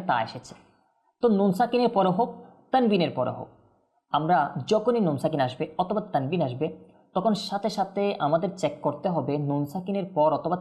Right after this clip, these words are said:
তানবিনের পর কোন হরফ এসেছে। এটা যদি হরফে হালকি অর্থাৎ ইজহার হরফ হয়,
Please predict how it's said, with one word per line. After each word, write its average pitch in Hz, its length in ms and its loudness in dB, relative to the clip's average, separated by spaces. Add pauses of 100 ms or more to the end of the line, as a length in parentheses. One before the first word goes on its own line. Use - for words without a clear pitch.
তানবিনের 151 380 0
পর 160 180 -2 (220)
কোন 240 220 -2
হরফ - 280 -8
এসেছে। - 300 -20 (440)
এটা 226 160 2
যদি 226 520 2 (800)
হরফে 165 260 2
হালকি 156 320 0
অর্থাৎ - 280 -2
ইজহার 135 360 0
হরফ 170 280 2
হয়, 156 160 0